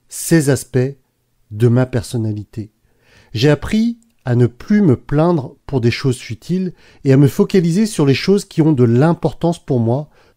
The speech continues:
pour mon épanouissement. Ça paraît simple, peut-être même trop simple pour être vrai, mais je vous assure que ma vie a tendance à être plus positive maintenant.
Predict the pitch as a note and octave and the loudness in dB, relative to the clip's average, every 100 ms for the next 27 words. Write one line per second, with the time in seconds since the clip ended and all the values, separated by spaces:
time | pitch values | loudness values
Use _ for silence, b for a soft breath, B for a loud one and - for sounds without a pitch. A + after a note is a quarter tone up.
0 | _ - A#2+ B2 E3 G3 C#3+ - B2 A2+ | _ -4 0 4 4 4 2 0 0 -2
1 | G#2 - G#2 - _ _ _ _ _ - | -4 -8 -10 -12 _ _ _ _ _ -4
2 | E3+ F#3+ F3 F#3+ G3+ - _ - - - | -2 2 2 2 0 -8 _ -16 -10 -2
3 | D#3+ F#3+ - - _ _ _ - C3 D3+ | 0 0 -4 -20 _ _ _ -8 -2 -2
4 | - D3+ D#3 - F3 E3+ - F#3+ G3 - | 2 2 2 0 2 2 2 0 -2 -6
5 | - - - C#3 A#2+ G2+ B2 E3 _ _ | -20 -20 -2 -2 0 -2 -4 -4 _ _
6 | _ _ _ C3+ B2+ G2 F3 E3+ C3 - | _ _ _ -2 0 0 2 2 0 -2
7 | F#3+ F#3+ - C3+ A#2+ B2 A#2 D3+ F3+ - | -2 -2 0 0 2 2 0 -4 -4 -6
8 | - G#2 - B2+ A#2 C3 D3+ D3+ - A2+ | -8 -10 -4 -2 0 0 0 -4 -6 -6
9 | G2 _ _ - G#3+ G#3+ C3+ B2 - B2+ | -6 _ _ -2 -2 0 -2 -2 -8 -10
10 | G#2+ A2 B2+ B2+ A#2 G#2 | -6 -2 -4 -2 -4 -4